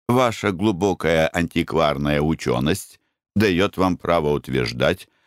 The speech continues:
что там же были в то или другое время начертаны слова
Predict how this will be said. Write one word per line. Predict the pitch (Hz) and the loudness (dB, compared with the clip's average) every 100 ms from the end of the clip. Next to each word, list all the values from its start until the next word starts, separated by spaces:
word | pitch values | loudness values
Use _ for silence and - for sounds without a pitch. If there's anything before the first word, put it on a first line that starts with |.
| - | -12
что | - - 104 | -6 -2 0
там | 95 107 107 | 0 0 0
же | 104 95 | 0 0
были | 73 104 95 95 | 0 0 2 0
в | - | -2
то | - 101 85 | -2 0 2
или | 80 85 87 | 0 0 0
другое | 76 82 80 82 76 | 0 0 2 2 2
время | 67 82 78 76 69 | 0 0 0 0 -2
начертаны | 73 71 - 80 - 76 78 73 | -4 -4 -2 -2 0 -2 0 -2
слова | - 67 65 73 69 | -2 -2 0 0 -2